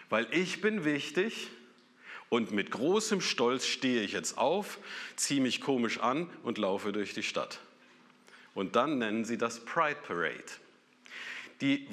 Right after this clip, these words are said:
Wurzel der Sünde der Empfindlichkeit ist Stolz. Und das muss man sich mal tief sacken lassen. Jetzt ist das natürlich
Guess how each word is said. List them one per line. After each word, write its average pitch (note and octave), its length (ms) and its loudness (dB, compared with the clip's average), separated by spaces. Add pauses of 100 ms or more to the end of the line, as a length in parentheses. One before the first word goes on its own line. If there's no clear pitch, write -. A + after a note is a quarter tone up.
Wurzel E3 800 0
der G#2+ 160 2
Sünde D#3 460 0
der A2+ 180 2
Empfindlichkeit G#2+ 1040 -2
ist - 320 -6
Stolz. - 920 0 (2000)
Und A#2 200 0
das A3 220 4
muss A3+ 160 2
man F#3+ 160 4
sich D#3+ 220 -4
mal D3+ 160 2
tief F#3+ 320 -2
sacken - 400 -2
lassen. C2 480 -4 (1900)
Jetzt - 300 0
ist C3 340 0
das F#3+ 220 2
natürlich D3 680 0